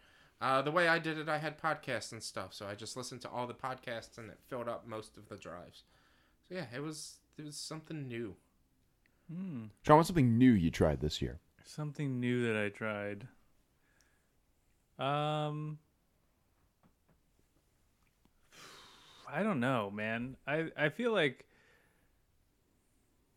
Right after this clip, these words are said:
Speaker 2: it's probably something with Alice.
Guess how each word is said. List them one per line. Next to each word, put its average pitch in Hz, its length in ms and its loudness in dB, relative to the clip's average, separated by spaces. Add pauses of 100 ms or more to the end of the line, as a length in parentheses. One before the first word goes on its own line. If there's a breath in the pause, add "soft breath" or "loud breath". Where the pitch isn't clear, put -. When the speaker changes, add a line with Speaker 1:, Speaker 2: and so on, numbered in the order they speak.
(360)
Speaker 2:
it's 151 140 -2
probably 180 440 0
something 107 480 -2
with 104 140 -6
Alice. 98 640 -6